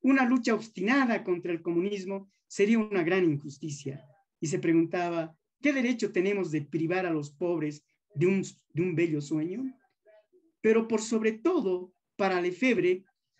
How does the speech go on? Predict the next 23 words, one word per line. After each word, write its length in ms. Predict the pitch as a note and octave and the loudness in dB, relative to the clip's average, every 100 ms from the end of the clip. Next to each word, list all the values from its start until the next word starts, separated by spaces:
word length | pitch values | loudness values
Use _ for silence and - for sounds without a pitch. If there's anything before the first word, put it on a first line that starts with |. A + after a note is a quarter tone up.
| - | -2
el 160 | G3 G3 | 0 0
compromiso 680 | F#3+ F#3+ G3+ G3 B3+ B3 G3+ | -2 -2 -2 4 4 2 -4
social 600 | - - A3 A3 A3 - _ _ _ _ - | -4 -2 2 2 0 -8 _ _ _ _ -6
no 220 | G3 B3 | 2 4
debería 500 | C4+ A#3+ A3+ A3+ A#3 | 4 4 4 4 2
ser 200 | A3+ A#3 | 0 -2
solo 280 | A3+ A#3 A3+ | -2 0 2
una 140 | A3+ | 2
declaración, 960 | F3+ D#3+ E3 D3+ D3 C#3+ A3 G#3+ D3+ C#3 - _ _ | 0 -2 -2 -2 -4 -4 0 2 2 -2 -10 _ _
una 220 | - G#3+ G3+ | -2 0 2
muestra 520 | G3+ A#3 A3+ F3+ F3 | 4 4 2 -4 -4
de 100 | E3+ | -2
buenas 360 | G3+ G3+ F#3 | -2 -4 -4
inst-, 260 | E3+ D3+ - | -4 -4 -2
intenciones, 920 | D3+ E3+ D3+ D3 C#3+ G3+ F3 C#3 - _ _ _ _ _ | -2 -2 -2 -2 -2 0 0 -2 -6 _ _ _ _ _
sino 420 | - F#3 G3+ A3 | 0 2 4 2
que 100 | G#3+ | 2
debería 520 | F3+ E3+ F3 G#3 G#3 | 2 4 2 2 0
testimoniarse 1000 | F#3+ D#3 - E3 D#3+ E3+ F#3+ G3 F#3+ F#3 F3+ | -2 -4 -4 0 2 4 2 0 -4 -8 -2
con 180 | E3 | 0
la 100 | D3+ | 0
vida 260 | D3+ G#3 F#3 | 0 -2 0
misma, 540 | F3+ F#3 D3 B2+ - | 0 -4 -6 -8 -10